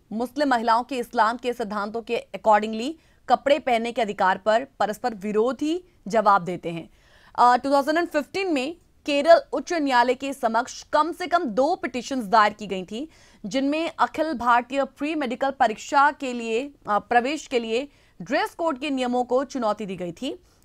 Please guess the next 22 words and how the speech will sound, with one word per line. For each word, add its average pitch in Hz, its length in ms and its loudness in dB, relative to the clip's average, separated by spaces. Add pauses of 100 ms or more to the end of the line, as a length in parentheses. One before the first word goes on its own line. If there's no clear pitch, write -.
(100)
और 240 400 8
इस 240 120 0
पर 262 180 -2
कोर्ट 269 380 0
ने, 254 340 -6 (380)
अ, 226 300 4
सीबीएसई 247 640 -2
के 269 320 2 (560)
तर्क 311 240 4
को 294 500 0
accept 233 460 -4
किया 247 380 4 (140)
कि 262 280 -4
नियम 240 580 0
केवल 240 500 -2 (320)
ये 269 240 -2
सुनिश्चित 277 480 -4
करने 220 220 2
के 220 100 -10
लिए 214 140 -4
था 214 380 0 (380)
कि 277 320 -2